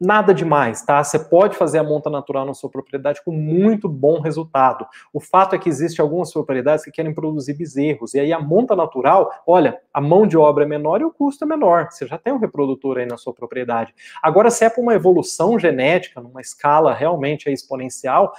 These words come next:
aí a inseminação artificial pode ser mais indicada. Tô falando já aqui tema de outras lives, tá? Mas é mais ou menos por aí.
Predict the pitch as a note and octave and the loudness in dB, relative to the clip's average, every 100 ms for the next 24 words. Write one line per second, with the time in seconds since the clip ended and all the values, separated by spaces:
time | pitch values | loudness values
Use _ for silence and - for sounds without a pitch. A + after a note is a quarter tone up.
0 | - C3+ B2+ B2+ C#3+ D3+ D#3 C#3+ C3 C#3 | -8 -2 0 2 0 -4 -8 -8 -10 -10
1 | C#3 - - C3+ B2+ C#3 - C#3 C3+ B2 | -12 -12 -12 -10 -6 -8 -8 -12 -10 -10
2 | C#3+ - C3 A#2 - _ - D#3+ D#3+ E3+ | -12 -8 -6 -6 -8 _ 0 0 4 4
3 | D#3 F3 D#3 D#3+ D#3 E3 E3 D#3+ D#3+ C#3+ | 6 4 4 0 0 -4 -4 -4 -2 -2
4 | D#3+ F3 D3+ B2+ D3 C#3 - - C3+ C#3 | -4 -4 -2 0 2 0 -4 -8 -4 -4
5 | C3+ C#3 C#3+ C3+ C3+ C3 - D3+ D3+ B2 | -4 -2 -4 -4 -6 -8 -6 -6 -4 -6
6 | A#2 | -10